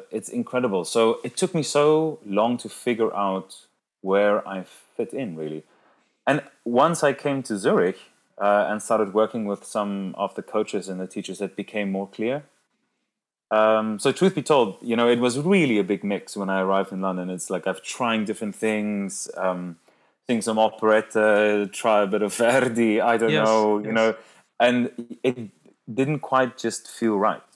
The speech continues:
Speaker 1: So in the end now, where I am now, it's, um, it's different, but it's exciting. Uh,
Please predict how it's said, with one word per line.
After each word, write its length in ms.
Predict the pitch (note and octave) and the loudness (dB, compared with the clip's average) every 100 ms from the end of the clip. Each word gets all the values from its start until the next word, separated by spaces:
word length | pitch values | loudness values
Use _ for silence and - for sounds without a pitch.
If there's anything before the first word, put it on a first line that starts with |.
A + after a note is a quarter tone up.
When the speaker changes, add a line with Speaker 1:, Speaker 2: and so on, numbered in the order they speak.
| _ | _
Speaker 1:
So 600 | - A2 G#2+ G#2+ G#2 G#2 | -4 0 2 2 0 -2
in 140 | A#2+ A2+ | -4 -2
the 140 | A2 | 0
end 220 | B2+ B2+ | 0 -2
now, 500 | G2 A2 A#2 G2 C#3 - _ _ _ _ _ _ _ _ _ _ - | -4 0 2 2 -2 -8 _ _ _ _ _ _ _ _ _ _ 2
where 180 | A2+ A2+ | 4 6
I 140 | G#2+ | 4
am 140 | G#2+ G2+ | 2 2
now, 360 | B2+ D3 G2+ | 4 4 4
it's, 400 | F2 G2+ - - | 2 -2 -4 -2
um, 640 | G#2+ G#2 G2+ G2 G2 F#2+ G2 _ _ _ _ - | 2 4 2 -2 -4 -6 -10 _ _ _ _ -12
it's 200 | G#2+ - | -10 -10
different, 680 | - A#2 - E3+ D#3+ D3+ - _ - | -2 0 0 -2 -2 -8 -14 _ -4
but 120 | G2+ | -2
it's 160 | - - | -2 -6
exciting. 840 | - - C3+ C3+ - C3 C3 B2+ - | -6 -2 0 0 -4 -4 -2 -4 -6
Uh, 360 | F#2+ F#2 F#2 | -4 -4 -6